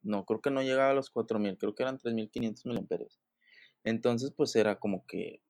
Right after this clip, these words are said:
no lo cargo en todo el día, tenía carga rápida, sí, pues, yo sé que a la larga hace mal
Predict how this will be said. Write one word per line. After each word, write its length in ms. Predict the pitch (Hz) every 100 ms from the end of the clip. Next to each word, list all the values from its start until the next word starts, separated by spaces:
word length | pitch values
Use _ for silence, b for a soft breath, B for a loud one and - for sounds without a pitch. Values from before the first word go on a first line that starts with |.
| _ _ -
no 280 | 110 123 131
lo 120 | 110
cargo 240 | 107 98
en 100 | 95
todo 140 | - 190
el 140 | 107 117
día, 560 | 160 156 147 143 151 _
tenía 260 | 123 104 -
carga 260 | 107 104
rápida, 480 | 123 127 - 135 151
sí, 460 | - - 117 131 - _ _ _ _ 101 92
pues, 140 | 95 90
yo 160 | 92 -
sé 220 | - 98
que 120 | -
a 20 | 120
la 200 | 117 104
larga 420 | 98 101 117 107
hace 180 | - 104
mal 360 | 104 107 135